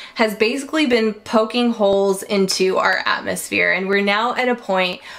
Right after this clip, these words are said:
where our world leaders are coming together to first try to slow down the temperature rise by one point five degrees Celsius,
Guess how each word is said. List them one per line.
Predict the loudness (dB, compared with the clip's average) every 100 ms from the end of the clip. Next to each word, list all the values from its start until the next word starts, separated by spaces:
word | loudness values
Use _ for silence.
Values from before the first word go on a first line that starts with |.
| -16
where | 0 2 4 2 0 -2 -4
our | 0 2 0
world | 0 2 4 2
leaders | 0 2 2 0
are | -2 -4 -4
coming | -2 0 2 0
together | 0 2 2 0 0 -2 -16 -20 -10
to | -4
first | -4 0 2 2 0 -6
try | -2 0
to | 0 -2
slow | 0 -2 0 2 4 2
down | 0 2 4 2 0
the | -2
temperature | -4 -4 -2 -2 -2 -2
rise | 0 0 0 -2 -4
by | -2 0 0 -2
one | -4 0 0 0
point | 0 -2 -2
five | -2 -2 0
degrees | -4 0 0 0
Celsius, | 0 -2 0 0 0 0 -6